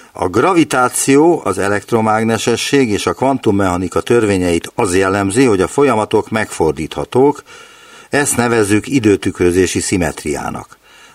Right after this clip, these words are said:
A fekete lyukak azonban ellentmondanak ennek a szabálynak, mert amit egyszer lenyeltek, az ott is marad. Tehát a fekete lyukak irreverzibilis folyamatai ütköznek a fizika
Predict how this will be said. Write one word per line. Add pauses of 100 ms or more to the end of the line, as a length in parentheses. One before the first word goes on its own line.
A
fekete
lyukak
azonban
ellentmondanak
ennek
a
szabálynak,
mert
amit
egyszer
lenyeltek,
az
ott
is
marad. (480)
Tehát
a
fekete
lyukak
irreverzibilis
folyamatai
ütköznek
a
fizika